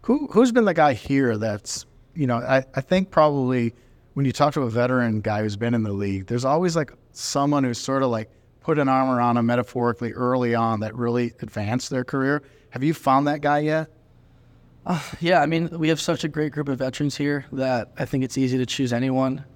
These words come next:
Speaker 2: Um, I would say Yeli may, might, might, might be that for me, just another, um, outfielder. And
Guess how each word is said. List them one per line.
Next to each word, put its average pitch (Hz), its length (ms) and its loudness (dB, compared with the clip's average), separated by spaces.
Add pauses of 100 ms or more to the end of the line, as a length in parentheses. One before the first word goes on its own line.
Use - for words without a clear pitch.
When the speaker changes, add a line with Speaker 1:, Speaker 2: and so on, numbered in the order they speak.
(340)
Speaker 2:
Um, 117 320 0
I 123 80 2
would 139 120 0
say 131 160 -2
Yeli 127 400 2 (240)
may, 131 220 0
might, 127 300 -4
might, - 320 -4
might 131 160 0
be 131 80 0
that 127 200 0
for - 140 -6
me, 127 160 2
just 120 220 -10
another, 127 280 -2 (440)
um, 127 320 -2
outfielder. 127 680 0
And 123 180 -2